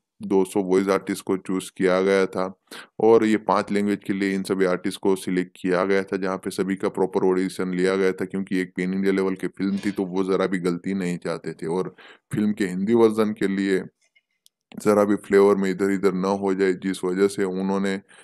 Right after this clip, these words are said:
वही ऑथेंटिसिटी रहे। तो इन सभी चीज़ों, इन सभी आर्टिस्ट का इंटरव्यू, डबिंग, अ, लिया था और साथ ही में फिल्म के लीड एक्टर रक्षी शेट्टी ने खुद अपना वॉइस ओवर भी दिया था।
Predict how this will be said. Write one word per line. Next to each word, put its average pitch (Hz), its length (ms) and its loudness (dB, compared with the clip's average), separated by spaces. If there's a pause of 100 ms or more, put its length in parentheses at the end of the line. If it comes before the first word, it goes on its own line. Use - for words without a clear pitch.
(180)
वही 101 200 4
ऑथेंटिसिटी 101 600 0
रहे। 95 180 4
तो 95 200 2
इन 98 180 0
सभी 98 220 -2
चीज़ों, 95 500 -2
इन 101 140 -2
सभी 98 300 0
आर्टिस्ट 92 500 -2
का 95 420 0 (100)
इंटरव्यू, 98 440 -4
डबिंग, 101 420 -2
अ, 95 240 -4
लिया 101 320 0
था 104 160 -6
और 98 140 0
साथ 92 200 -2
ही - 180 -12
में 101 200 -6 (380)
फिल्म 110 160 0
के - 120 4
लीड 104 240 4
एक्टर 98 460 0 (360)
रक्षी 110 280 0
शेट्टी 104 300 -4
ने 104 100 -2
खुद 104 280 0
अपना 98 220 -2
वॉइस 92 300 -2
ओवर 85 160 0 (100)
भी 101 120 0
दिया 90 400 -6
था। - 280 -18